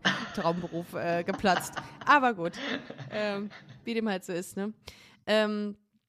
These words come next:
aber gut, als du dann deine Ausbildung abgeschlossen hast, ähm, warst du, ähm, warst du zum damaligen Zeitpunkt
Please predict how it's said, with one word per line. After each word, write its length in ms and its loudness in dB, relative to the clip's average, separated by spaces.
aber 220 0
gut, 240 -4
als 160 -2
du 120 -4
dann 280 -2
deine 420 0
Ausbildung 400 -4
abgeschlossen 680 -4
hast, 380 -6
ähm, 420 0
warst 300 0
du, 340 -2
ähm, 640 -4
warst 280 -4
du 40 -8
zum 160 -8
damaligen 440 -2
Zeitpunkt 800 -2